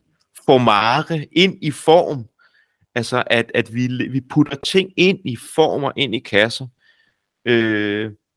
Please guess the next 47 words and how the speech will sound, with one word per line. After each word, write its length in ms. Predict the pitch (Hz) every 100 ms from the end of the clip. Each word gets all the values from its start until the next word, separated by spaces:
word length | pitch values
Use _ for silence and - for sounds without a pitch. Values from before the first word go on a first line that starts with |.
| -
og 160 | 123
det 80 | 151
her, 60 | 156
det 100 | 147
er 60 |
en 60 | 139
transformationspraksis, 1500 | - 165 139 151 - 123 107 - 107 - - 98 - - -
at 120 | -
det 60 | -
er 40 |
noget, 200 | 117 117
der 60 | 135
prøver 220 | - 131
at 80 | 131
transcendere 960 | - 113 101 - 120 - 156 - 110 120 - _ _ _ -
de 40 |
her 100 | 117
forme 580 | 113 - 101 107 123 139 - _ _ _ -
til 180 | 131
at 180 | 110 104
komme 260 | - 113 104
i 40 |
kontakt 520 | - 104 - 113 -
med 80 | 139
noget, 240 | 117 131 135
der 140 | 120
på 160 | - 156
en 80 |
eller 120 | 175 180
anden 100 | 143
måde 220 | 139 151
er 40 |
mere 220 | 123 139 -
egentligt, 540 | 143 170 185 156 117 - _ _ _ _ -
mere 200 | 123 135
reelt, 680 | 139 131 120 156 - - - _ _ _ _ _ _ -
øh, 380 | 127 110 104 104
hvorfra 600 | 127 139 135 - 151 147
vi 120 | 147
så 160 | -
kan 140 | 147 151
give 180 | - 135
form 320 | - 147 160
til 120 | -
ting 240 | - 160
igen, 480 | 147 - 127 143 147
og 380 | - 117 113 104